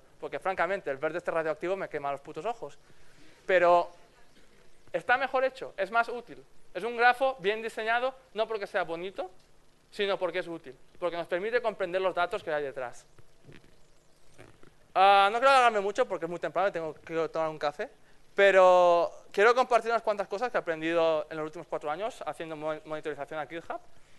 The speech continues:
y creo que son muy, muy importantes y que la gente en general no se las toma muy en serio. Tres cosas, para resumir, para completar la charla, que me parecen muy importantes.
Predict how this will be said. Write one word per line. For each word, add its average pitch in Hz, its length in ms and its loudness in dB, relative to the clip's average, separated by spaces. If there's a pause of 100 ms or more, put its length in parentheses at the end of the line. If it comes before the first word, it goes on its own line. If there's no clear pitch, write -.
(160)
y 196 120 -2
creo 214 160 8
que 233 80 0
son 240 160 -2
muy, 226 120 -2
muy 214 160 -6
importantes 202 440 -6
y 196 40 -12
que 180 80 -10
la 156 80 -2
gente 170 240 -8
en 180 80 -6
general 170 240 0
no 175 80 -6
se - 100 -8
las 151 140 -4
toma 165 180 -6
muy 143 160 -10
en 139 100 -10
serio. 127 360 -12 (1080)
Tres 233 200 4
cosas, 170 540 -2
para 151 180 4
resumir, 151 460 -6
para 135 160 0
completar 143 340 -4
la 151 100 0
charla, 127 380 -8
que 151 80 -8
me 143 140 -6
parecen 156 280 -2
muy 160 140 -8
importantes. 131 720 -12